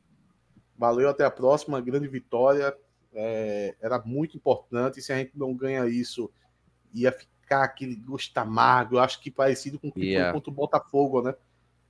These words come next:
Speaker 2: É,
Speaker 1: E ainda bem que a
Speaker 2: nossa.
Speaker 1: gente, ainda bem que a gente não passou por isso. Então, acho que a gente vai de sangue renovado pra essas decisões, né? São várias decisões que vai ter, que vai ter aí no,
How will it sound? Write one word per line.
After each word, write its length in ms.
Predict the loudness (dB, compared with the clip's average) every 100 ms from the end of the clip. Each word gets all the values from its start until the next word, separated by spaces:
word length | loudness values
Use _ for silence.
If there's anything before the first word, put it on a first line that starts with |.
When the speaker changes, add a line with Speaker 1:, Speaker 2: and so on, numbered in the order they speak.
| _
Speaker 2:
É, 300 | 2 4 8
Speaker 1:
E 40 | 8
ainda 240 | 8 8
bem 140 | 6 4
que 120 | 2
a 20 |
Speaker 2:
nossa. 20 |
Speaker 1:
gente, 340 | 0 -2 -4 -6 _ -14
ainda 200 | -4 0
bem 140 | 0 0
que 80 | -2
a 20 |
gente 140 | -2
não 80 | -2
passou 300 | 2 2 0
por 180 | -6 -6
isso. 260 | -6 -8 _ _ _
Então, 160 | 4 6
acho 180 | 6 2
que 420 | -2 0 0 0
a 80 | -2
gente 140 | -2 0
vai 120 | 0
de 80 | 0
sangue 280 | -2 0
renovado 640 | 0 4 4 8 6 6 -2
pra 420 | 0 2 2 2
essas 200 | -2 -4
decisões, 520 | -6 -8 -6 -6 -6
né? 100 | -10 _ _ _
São 180 | -8 2
várias 280 | 6 6
decisões 400 | 4 -4 -6 -8
que 100 | -8
vai 160 | -6 -6
ter, 440 | -4 -6 -4 -6 -10 _ _ _ _ _ _
que 100 | -6
vai 140 | -6
ter 240 | -4 -2 0
aí 280 | 0 0 -4
no, 640 | -6 -8 -8 -10 -12